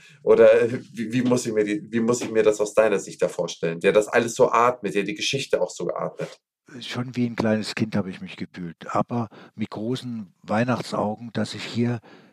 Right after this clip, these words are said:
Speaker 2: etwas erleben darf, was meine Eltern und meine Großeltern mir nie erzählt haben, was wirklich war. Ich wollte einfach nicht in,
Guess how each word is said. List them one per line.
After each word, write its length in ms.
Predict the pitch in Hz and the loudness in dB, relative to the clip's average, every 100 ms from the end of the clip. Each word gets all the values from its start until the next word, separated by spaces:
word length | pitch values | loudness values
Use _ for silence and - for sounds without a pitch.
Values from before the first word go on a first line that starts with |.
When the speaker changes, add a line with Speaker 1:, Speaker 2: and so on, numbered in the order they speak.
| _ | _
Speaker 2:
etwas 320 | - - 117 - | -12 -6 -6 -2
erleben 460 | 110 117 135 147 | -2 0 0 0
darf, 380 | - 113 - - - - _ _ | -2 -2 -4 -10 -20 -20 _ _
was 400 | - 117 - - | -4 -2 -2 -8
meine 320 | - 113 110 - _ _ _ _ | -4 -2 -2 -6 _ _ _ _
Eltern 640 | - 117 139 - 131 120 | -4 2 2 4 0 0
und 140 | 113 | -4
meine 180 | 110 107 | -6 -8
Großeltern 840 | - 107 123 123 120 - 110 101 - | -8 -8 -8 -4 -6 -4 -6 -6 -14
mir 380 | 110 113 117 110 | -10 -4 -2 -2
nie 340 | 107 123 127 | -4 -6 -4
erzählt 460 | - - 113 104 101 | -6 -4 -2 -2 -2
haben, 200 | 98 92 | -6 -8
was 220 | 92 - | -12 -12
wirklich 340 | 92 90 - | -16 -14 -12
war. 200 | 90 78 - _ _ - | -10 -10 -14 _ _ -12
Ich 240 | - - | -4 -4
wollte 300 | 127 135 131 | 0 2 2
einfach 340 | 107 - 117 98 | -2 -6 -8 -6
nicht 260 | 120 - - - _ _ _ _ | -8 -8 -12 -20 _ _ _ _
in, 180 | 110 | -12